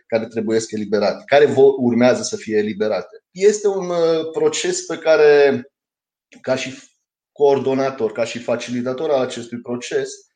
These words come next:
care îl conduc de o perioadă de un an și ceva, uh, este un proces foarte drag. Sunt, uh, extrem de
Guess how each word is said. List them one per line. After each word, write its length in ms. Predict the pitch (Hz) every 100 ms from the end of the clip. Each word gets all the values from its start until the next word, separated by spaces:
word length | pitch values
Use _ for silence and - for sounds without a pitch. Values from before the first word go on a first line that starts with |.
| _ _ _
care 280 | 139 139
îl 120 | 143 143
conduc 360 | 139 147 160
de 100 | 127
o 120 | 127 123 117 - -
perioadă 380 | 127 135 131 120
de 60 |
un 160 | 120 120
an 120 | 127
și 220 | 123 -
ceva, 640 | - 131 120 123 156 - _ _ _ _ _ _ _ _ - _ _ _ _ _ _ _
uh, 500 | 170 165 165 165 -
este 200 | 165 180
un 60 | 175
proces 300 | 165 156 170
foarte 340 | - 175 175
drag. 340 | 143 147 135 131
Sunt, 500 | - - 160 156 -
uh, 280 | 147 147 151
extrem 440 | 147 - 170 160
de 840 | 147 143 139 135 135 131 127 123